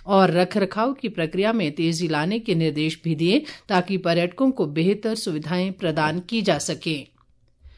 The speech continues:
शिक्षा मंत्री रोहित ठाकुर ने कहा है कि प्रदेश सरकार राज्य के समग्र विकास के लिए प्रतिबद्ध है। ये बात आज उन्होंने शिमला जिला के कोटखाई उपमंडल के देवरी खनेटी में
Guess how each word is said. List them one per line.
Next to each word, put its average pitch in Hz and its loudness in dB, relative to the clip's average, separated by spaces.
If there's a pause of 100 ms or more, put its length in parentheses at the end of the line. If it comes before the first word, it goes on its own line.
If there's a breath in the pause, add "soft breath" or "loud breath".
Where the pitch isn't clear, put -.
(280 soft breath)
शिक्षा 294 6
मंत्री 277 6
रोहित 214 4
ठाकुर 233 4
ने 240 2
कहा 196 4
है 208 4
कि 240 -2
प्रदेश 208 2
सरकार 190 2
राज्य 175 4
के 220 0
समग्र 202 2
विकास 170 0
के 214 -2
लिए 208 0
प्रतिबद्ध 160 -2
है। 160 0 (320 loud breath)
ये 196 8
बात 180 4
आज 170 4
उन्होंने 214 4
शिमला 185 4
जिला 175 2
के 202 0
कोटखाई 180 0
उपमंडल 180 -2
के 208 0
देवरी 175 2
खनेटी 165 -2
में 214 6